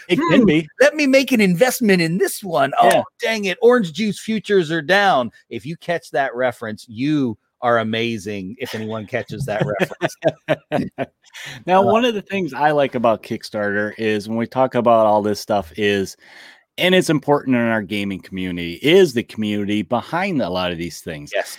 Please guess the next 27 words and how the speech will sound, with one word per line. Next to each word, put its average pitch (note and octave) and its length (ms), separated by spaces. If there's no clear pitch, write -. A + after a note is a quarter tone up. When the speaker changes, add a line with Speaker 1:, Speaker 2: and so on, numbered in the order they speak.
Speaker 1:
It's C3+ 180
an B2+ 180
early D#3+ 360
way A2+ 520
to B2 120
start B2+ 340
building A#2+ 380
a G#2 60
community A#2+ 500
because G2 320
they G#2 140
have G#2 220
these G2 360
chat - 320
features F#2 420
where G2 140
you F#2 80
can G2 180
get A2+ 160
in C3 180
and G#2+ 120
comment C3 480
and G2+ 120
start A#2+ 300
a G2 40
conversation A#2 840
with G2+ 180